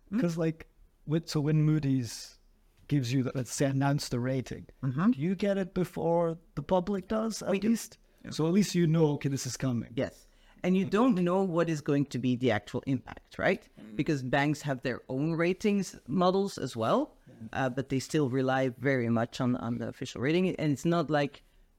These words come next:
Speaker 1: um, the news gets out or gets published and the following day, um,
Speaker 2: Mm-hmm.
Speaker 1: you have that. But you do know that once this, uh,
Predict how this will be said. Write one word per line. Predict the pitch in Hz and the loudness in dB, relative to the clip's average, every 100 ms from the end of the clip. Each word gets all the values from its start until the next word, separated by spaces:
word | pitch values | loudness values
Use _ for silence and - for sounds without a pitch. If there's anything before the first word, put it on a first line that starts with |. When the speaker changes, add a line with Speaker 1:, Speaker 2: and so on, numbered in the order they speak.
| _ | _
Speaker 1:
um, | 131 123 123 127 - - - _ _ - | 0 2 2 2 -4 -18 -20 _ _ 0
the | 147 | 4
news | 147 156 156 - | 4 4 2 2
gets | 117 - | -2 0
out | 151 151 170 - | 0 0 0 -4
or | - 123 | -6 -2
gets | 107 - | -2 0
published | 160 143 156 - | 0 2 2 0
and | - 135 | 0 0
the | 120 | 0
following | - 160 131 127 123 | 2 4 4 4 4
day, | 123 120 123 120 - _ | 4 2 2 -2 -14 _
um, | 113 104 123 98 | -2 2 0 0
Speaker 2:
Mm-hmm. | 135 117 | -2 0
Speaker 1:
you | 120 | 2
have | 113 92 - | 2 -2 -4
that. | - - - - _ _ - | -8 -8 -16 -20 _ _ -6
But | - 131 - | 0 0 0
you | 139 127 | 0 0
do | 120 160 | 2 4
know | 147 131 143 | 6 4 2
that | - 117 | 0 0
once | 135 135 - | 0 0 -4
this, | - 123 - | -6 -6 -6
uh, | - | -10